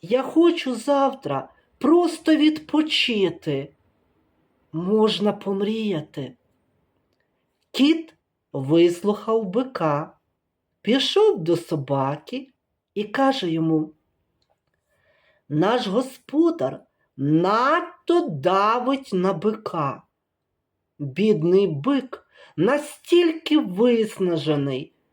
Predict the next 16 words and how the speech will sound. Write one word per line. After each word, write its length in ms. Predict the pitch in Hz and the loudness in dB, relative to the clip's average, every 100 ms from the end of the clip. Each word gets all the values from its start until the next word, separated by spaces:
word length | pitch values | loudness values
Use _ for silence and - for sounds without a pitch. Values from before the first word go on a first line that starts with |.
| - | -12
що 360 | - - 208 | -8 0 0
більше 760 | 160 143 254 214 - - 147 - _ - | 0 0 2 2 -2 -2 -2 -4 _ -4
не 260 | 214 240 | 0 2
хоче 640 | 233 - 269 269 262 - - | 0 -4 -2 0 0 -2 -2
працювати». 1200 | - 220 220 - 254 226 269 233 214 156 123 - _ _ _ _ _ _ _ _ _ _ _ _ _ _ _ | 0 0 0 -4 -2 2 2 0 -2 -6 -6 -8 _ _ _ _ _ _ _ _ _ _ _ _ _ _ _
Трохи 340 | - 160 160 160 | -2 0 0 -2
пізніше 680 | 156 151 160 196 190 - 143 - - | -4 -2 -2 -2 -4 -6 -8 -12 -20
собака 580 | - 240 196 247 254 247 | -6 -2 0 0 0 -2
побачив 760 | 240 214 247 285 285 - 254 - | 0 0 2 2 2 0 -2 0
овечку 840 | 220 226 180 311 311 - - - | 0 2 2 2 2 0 -4 -4
і 80 | 196 | -2
сказав 720 | 190 - 202 175 233 262 254 | -4 -6 -6 -2 0 0 0
їй: 500 | 208 262 277 165 147 _ _ _ _ _ _ _ _ _ _ - | -4 -2 0 -2 -4 _ _ _ _ _ _ _ _ _ _ -6
«Можливо, 840 | 156 196 - 202 240 262 208 208 | 0 0 0 -2 0 2 2 0
завтра 1000 | - - 220 254 226 185 - 151 139 - - _ | -2 -4 -2 0 -2 -6 -4 -2 -2 -4 -20 _
бик 680 | 143 123 277 285 294 - - | -10 0 2 2 0 -8 -12